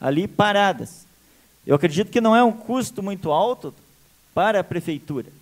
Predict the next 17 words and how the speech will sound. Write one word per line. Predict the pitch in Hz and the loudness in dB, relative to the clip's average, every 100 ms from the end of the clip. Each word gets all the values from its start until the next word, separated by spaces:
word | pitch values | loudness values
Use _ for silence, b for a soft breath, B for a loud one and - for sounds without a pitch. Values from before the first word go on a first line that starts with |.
| _ b b b b | _ b b b b
E, | 143 175 175 170 165 | 2 4 6 4 0
inclusive, | 156 170 143 214 233 | -2 -6 -4 -4 -2
teve | - 220 | 0 0
ve-, | 202 226 202 185 160 127 - | 0 0 0 0 -4 -6 -6
reuniões | 143 208 214 190 185 240 226 147 - - - | 4 4 4 2 2 2 -2 -6 -12 -20 -16
junto | 131 185 220 - | -6 -4 -4 -6
com | 180 | -8
o | |
executivo, | 165 165 139 - - 196 214 165 127 b b | -6 -6 -8 -12 -10 -8 -6 -8 -12 b b
junto | - 185 208 | -4 -2 -2
com, | - 175 | -6 -6
no-, | 156 156 135 | -4 -4 -6
com | - 143 | -12 -4
todos | 196 214 180 | 0 0 -2
os, | 165 135 - | -8 -8 -14
os | - 147 131 123 | -14 -14 -14 -14
vereadores, | 123 156 147 147 196 214 - - | -6 0 0 6 8 8 4 -10